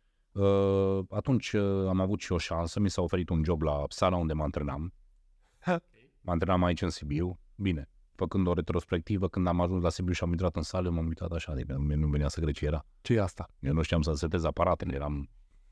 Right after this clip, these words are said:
Speaker 1: na. Uh, și a venit un băiat, uh, Dani Dragomir, uh, care, care a avut un rol crucial atunci pentru faptul că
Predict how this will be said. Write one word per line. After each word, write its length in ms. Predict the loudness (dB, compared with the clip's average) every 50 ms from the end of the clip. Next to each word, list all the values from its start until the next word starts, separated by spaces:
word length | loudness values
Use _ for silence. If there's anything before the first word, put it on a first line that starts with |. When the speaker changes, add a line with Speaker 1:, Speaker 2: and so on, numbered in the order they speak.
| -20 -20 _ _
Speaker 1:
na. 220 | -6 -6 -6 -10 _ -20 -20 _ -20 -20 -20 -20 -20 -20 -20 -4
Uh, 460 | 0 4 4 4 6 4 4 4 2
și 120 | 2 2 2
a 40 |
venit 260 | 2 4 2 2 2 2
un 180 | 2 2 4
băiat, 340 | 4 6 4 4 2 2 0
uh, 380 | 0 0 2 0 0 -2 -2 0
Dani 280 | 2 4 4 4 2
Dragomir, 640 | 2 0 0 -2 -2 -4 -2 -2 -2 -2 -2 -4 -8 _ _ _ _ _ _ _ _ -20 _ _ -20 _
uh, 380 | -6 -2 0 2 4 4 2 2
care, 840 | 2 0 2 2 2 2 2 2 2 2 0 0 0 0 0 0 0 -2
care 160 | 0 0 0
a 40 | 2
avut 180 | 0 0 0 0
un 100 | 2 4
rol 160 | 4 2 2
crucial 400 | 2 -2 -4 0 2 0 2 2
atunci 400 | 0 0 0 0 0 0 0 -2
pentru 240 | -4 -2 -2 -2 -2 -2
faptul 320 | -4 -4 -4 -4 -8 -8
că 500 | -8 -6 -2 -2 0 0 0 0 -2 -2